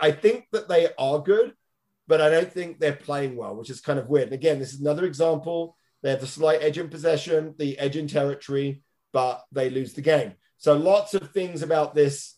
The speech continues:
um, very similar. Uh, Utah have ten line breaks.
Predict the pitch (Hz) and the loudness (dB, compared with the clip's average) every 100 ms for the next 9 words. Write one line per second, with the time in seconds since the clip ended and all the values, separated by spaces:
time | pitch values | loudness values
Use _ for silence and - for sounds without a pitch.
0 | - 135 127 113 131 127 190 175 165 160 | -4 -4 -4 -4 -4 -2 -2 0 2 0
1 | 156 - _ _ - 135 123 123 120 120 | -4 -16 _ _ -6 0 0 0 0 -2
2 | 156 147 170 147 - 170 170 160 156 143 | -6 -2 0 0 -2 -4 0 2 2 2
3 | 151 147 147 _ - | 0 0 -4 _ -20